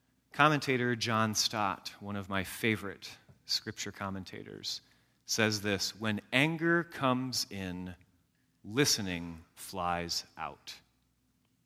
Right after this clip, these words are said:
When anger comes in, listening flies out.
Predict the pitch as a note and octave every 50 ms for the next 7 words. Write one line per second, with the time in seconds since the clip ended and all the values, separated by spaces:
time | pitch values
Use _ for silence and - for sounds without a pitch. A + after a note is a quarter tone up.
0 | _ _ _ _ _ _ _ _ _ _ _ - G#2 G2+ G2+ - - B2+ D3 D#3+
1 | D3+ E3 F3 D#3 - D3+ C#3+ C#3+ C3+ A2 G#2+ A2+ G#2+ G#2+ G#2+ G#2 G#2+ G#2+ G2+ G2
2 | G2+ - G#2+ A2+ C3 B2+ - C#3 B2+ A#2 A2+ G#2+ G2+ - - G2+ F#2+ F#2+ F#2+ F2
3 | E2+ F2 F2+ - - - -